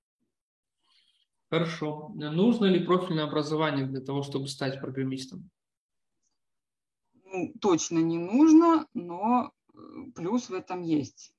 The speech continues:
Speaker 2: Потому что на собеседованиях меня спрашивали, э, прямо, ну, есть ли и профильное образование, и даже средний балл по, э, диплому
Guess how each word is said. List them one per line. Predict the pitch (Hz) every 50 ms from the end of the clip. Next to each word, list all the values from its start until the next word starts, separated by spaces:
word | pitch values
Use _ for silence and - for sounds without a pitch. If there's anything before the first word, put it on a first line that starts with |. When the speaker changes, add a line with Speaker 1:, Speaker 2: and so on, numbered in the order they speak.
| _
Speaker 2:
Потому | - 160 160 160 160
что | 156 - - 160
на | 175 170
собеседованиях | 156 - - 156 151 170 156 - 196 202 226 233 269 269 262 254 214 - - -
меня | 156 156 156 156 160
спрашивали, | 156 - - - 165 185 - - 226 214 220 220 220 220 214 - - -
э, | - - 165 170 165 - - - - -
прямо, | - 156 160 165 160 160 160 151 - - - - - _ -
ну, | - 170 165 151 147
есть | 151 196 220 - - -
ли | 180 175 170 160 - - - _ -
и | - - 175 - - - - - - - _ _ _ - - - - - - - _ -
профильное | - - 180 165 - 175 175 175 165 160
образование, | 156 165 165 156 - 170 165 196 220 247 254 240 220 -
и | 160 160
даже | 147 170 185 190 - 175
средний | 156 - - 180 180 180 180 180 170
балл | 151 165 165 170 165 - -
по, | 160 160 165 170 165 165
э, | - - - - - - - - -
диплому | - - - 160 156 - 180 170 156 151 143 135 131